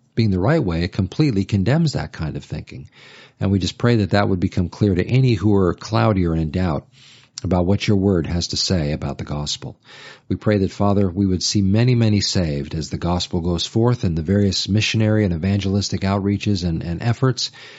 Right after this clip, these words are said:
but even right here in our own midst, in our own sphere of influence, in those we see day to day at work or at home or in,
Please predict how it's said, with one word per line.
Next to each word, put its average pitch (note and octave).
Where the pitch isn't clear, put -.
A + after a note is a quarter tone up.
but G#2+
even C#3+
right A#2
here F2
in E2
our E2+
own G2
midst, F2+
in E2
our F2
own G2+
sphere G2
of D#2+
influence, E2+
in E2+
those F#2
we G2+
see G2
day F#2
to F2+
day E2+
at D#2
work F#2+
or D#2+
at D2
home G#2
or D#2+
in, D2+